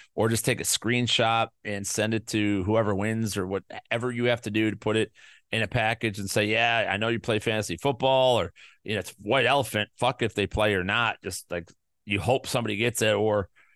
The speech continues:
or, like, your wife's friend gets it. She doesn't like sports at all or something like that. And it makes a hilarious gag gift there too. Just saying. And then she can give it to whoever, uh, to use. So get those gift cards in.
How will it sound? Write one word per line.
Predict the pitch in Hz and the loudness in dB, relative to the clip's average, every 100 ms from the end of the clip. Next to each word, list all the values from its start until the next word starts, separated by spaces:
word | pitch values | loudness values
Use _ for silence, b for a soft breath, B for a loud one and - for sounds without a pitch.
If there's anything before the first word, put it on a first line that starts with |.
| _ - | _ -2
or, | 120 117 | 0 2
like, | 107 107 - | 2 0 0
your | 101 | -4
wife's | 98 104 113 - | 0 0 0 -2
friend | - - 110 113 110 98 - _ - 98 | -6 -4 0 0 0 -2 -8 _ -18 -4
gets | 107 104 | -4 -2
it. | 110 - | -2 -2
She | - 107 | -2 0
doesn't | 104 104 | 2 0
like | 90 95 | -2 -4
sports | - - 104 104 95 | -6 -4 -2 0 0
at | |
all | 98 107 | 2 2
or | 98 | 0
something | - 107 104 101 | -2 -6 -4 -4
like | 90 87 | -4 -4
that. | 104 110 104 | 0 0 0
And | 90 | -4
it | 90 | -12
makes | 90 95 - | -6 -6 -4
a | 92 | -4
hilarious | 92 92 95 85 | -2 0 -2 -4
gag | - 104 98 | -2 0 0
gift | 95 - | -4 -2
there | 90 | -2
too. | 87 104 - B B B - | 0 -2 -2 B B B -2
Just | 117 - | 0 2
saying. | 202 196 156 120 | 4 4 2 0
And | - | 0
then | 113 107 | 0 0
she | - 107 | 0 2
can | |
give | 95 90 | 2 0
it | 92 | -2
to | 101 87 82 _ _ _ _ - | -2 -2 -4 _ _ _ _ -2
whoever, | 95 87 82 82 - _ _ - | 0 0 -2 -6 -10 _ _ -10
uh, | - 87 | -6 -4
to | - 95 | -4 -4
use. | 85 62 - | -4 -6 -6
So | - 95 92 92 | -2 0 0 -2
get | - 123 | -4 0
those | 131 113 | 0 2
gift | 131 - | -2 0
cards | 131 117 117 110 | 0 2 2 0
in. | 131 127 | 0 0